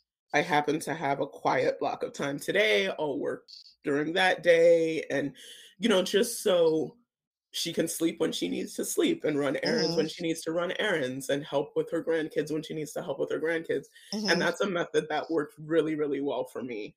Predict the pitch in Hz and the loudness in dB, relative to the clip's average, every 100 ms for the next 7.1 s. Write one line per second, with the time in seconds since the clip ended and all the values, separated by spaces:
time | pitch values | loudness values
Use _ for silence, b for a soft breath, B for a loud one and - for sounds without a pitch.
0 | _ - 196 175 196 170 180 160 151 139 | _ -4 0 0 0 0 0 2 2 0
1 | 139 - _ _ - - 175 170 160 156 | -4 -8 _ _ -14 0 4 4 2 2
2 | 160 - 170 160 - - 165 151 139 - | 0 0 2 2 0 0 2 2 0 -8
3 | _ - _ _ _ _ _ - 196 165 | _ -20 _ _ _ _ _ -2 2 2
4 | 185 165 170 151 143 - _ _ - - | 2 -2 0 -2 -2 -6 _ _ -10 -10
5 | - - - - - 175 165 156 156 143 | -10 -16 -14 -12 -6 -2 4 4 4 2
6 | 143 - b b b - - 175 156 156 | -2 -8 b b b -10 -2 2 2 2